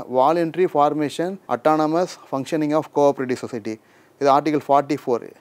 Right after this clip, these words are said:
சொல்றாங்க, இல்ல ஆர்டிகிள் ஃபார்ட்டி ஃபோர் கிடையாது. ஆர்டிகிள் ஃபார்ட்டி த்ரீ பி. ஃபார்ட்டி த்ரீ பின்னு தான் இப்போ தான் சொன்னேன்ல, நைன்டி செவன்த் அமெண்ட்மெண்ட் ஆக்டில்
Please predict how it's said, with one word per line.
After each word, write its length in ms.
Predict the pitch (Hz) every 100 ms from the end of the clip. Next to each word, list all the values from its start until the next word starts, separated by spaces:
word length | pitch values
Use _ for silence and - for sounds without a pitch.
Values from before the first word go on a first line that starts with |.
| _ _ -
சொல்றாங்க, 300 | 131 131 135 170
இல்ல 240 | 143 120 -
ஆர்டிகிள் 340 | 120 135 147 131
ஃபார்ட்டி 280 | 139 135 143 -
ஃபோர் 240 | 143 135
கிடையாது. 400 | 120 123 110 113 _ - -
ஆர்டிகிள் 380 | 123 135 147 170 -
ஃபார்ட்டி 320 | 135 143 151 139 -
த்ரீ 100 | 180 147 113
பி. 80 | 131 123 _ _ _ _
ஃபார்ட்டி 220 | 143 151 160
த்ரீ 120 | 151 147
பின்னு 260 | 131 143 139
தான் 120 | 165 143
இப்போ 120 | 151
தான் 120 | 151 147
சொன்னேன்ல, 280 | 127 120 120 120
நைன்டி 240 | 131 143 147
செவன்த் 240 | 143 135 127
அமெண்ட்மெண்ட் 340 | 127 127 120 117
ஆக்டில் 320 | 113 127